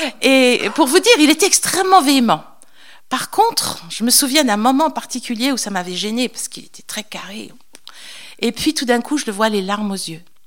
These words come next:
et la voix qui tremble. Parce que là, il commençait à parler, non pas du péché, mais du pécheur.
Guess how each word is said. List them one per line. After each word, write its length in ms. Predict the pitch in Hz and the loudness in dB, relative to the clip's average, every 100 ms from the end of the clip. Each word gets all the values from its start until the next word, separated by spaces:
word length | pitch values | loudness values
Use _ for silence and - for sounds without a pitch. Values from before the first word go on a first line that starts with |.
| - | -18
et 80 | 185 | -10
la 100 | 196 | -10
voix 240 | 175 190 214 | -8 -8 -10
qui 160 | 220 | -10
tremble. 460 | - - 165 165 - - - - - - - - - - - - | -14 -16 -16 -18 -20 -20 -20 -20 -20 -20 -20 -20 -20 -20 -20 -10
Parce 200 | 190 - | -8 -4
que 100 | 208 | -2
là, 140 | 226 | -4
il 60 | 226 | -4
commençait 360 | 196 190 - | -8 -8 -6
à 60 | 185 | -6
parler, 340 | 180 175 208 | -8 -10 -8
non 140 | 196 190 | -10 -8
pas 100 | 202 | -10
du 140 | 185 | -8
péché, 320 | 180 - 202 | -6 -6 -6
mais 100 | 196 | -10
du 140 | 160 - | -12 -14
pécheur. 760 | 170 - 185 - - - - | -6 -4 -4 -8 -16 -18 -20